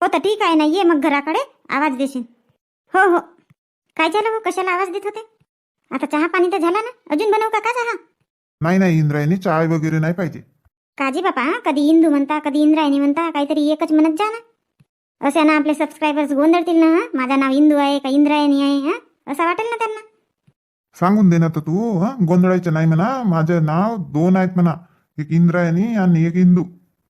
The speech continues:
Speaker 1: आता मी काय सांगू बाबा, तुम्हीच तर सांगून दिले.
Speaker 2: हो, मी तर सांगितलं, पण तूही सांगून दे.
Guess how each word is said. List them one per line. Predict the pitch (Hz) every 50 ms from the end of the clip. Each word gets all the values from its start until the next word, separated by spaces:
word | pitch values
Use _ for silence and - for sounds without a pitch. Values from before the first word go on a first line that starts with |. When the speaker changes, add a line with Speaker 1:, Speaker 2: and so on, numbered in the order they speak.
| _ _ _ _ _ _ _ _ _ -
Speaker 1:
आता | 254 262 285
मी | 254 262 320
काय | 320 339 320
सांगू | 311 311 285 269
बाबा, | 277 294 285 381 440
तुम्हीच | 427 415 359 349 370 339
तर | 349 339
सांगून | 339 427 480 508 480 453
दिले. | 453 415 427 427 427 440 _ _ _ _ _ _ _ _ _ _ _ - - - _ _ - 539 554 - 480 480 480 466 480 480 480 466 440 - 403 370 349 302 285 - - - 302 - 269 - - - - - - _ - - _ _ _ _
Speaker 2:
हो, | 190 190 185 170
मी | 156 160 180
तर | 185 202 196
सांगितलं, | 185 175 170 175 180 175 170 185 240
पण | 240 220 196
तूही | 185 233 240 247 233
सांगून | 233 233 208 208 214 226
दे. | 247